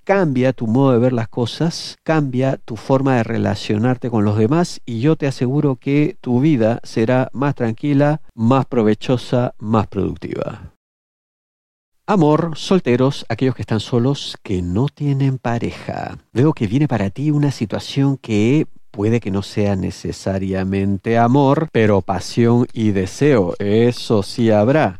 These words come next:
Que luego se pueda convertir esto en lo que efectivamente necesitas, mereces y esperas. Bueno, habrá que darle tiempo al tiempo, habrá que ser pacientes.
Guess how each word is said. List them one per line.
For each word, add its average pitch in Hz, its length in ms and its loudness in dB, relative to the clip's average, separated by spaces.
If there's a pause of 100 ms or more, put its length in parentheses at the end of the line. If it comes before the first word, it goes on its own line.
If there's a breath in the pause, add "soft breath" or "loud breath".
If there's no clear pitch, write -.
Que 113 240 2
luego 110 460 2
se - 180 -4
pueda 131 260 0
convertir 101 880 -2
esto 110 520 -4
en 101 240 0
lo 98 140 2
que 98 380 -2 (280)
efectivamente 139 1120 0
necesitas, 110 1000 -4 (260 soft breath)
mereces 120 720 0
y 120 40 0
esperas. 117 600 0 (480 soft breath)
Bueno, 95 420 0 (1080)
habrá 120 540 4
que 123 160 0
darle 123 400 4
tiempo 127 380 0
al 117 160 2
tiempo, 147 640 0
habrá 110 420 2
que 117 160 -4
ser 107 300 0
pacientes. 123 800 -2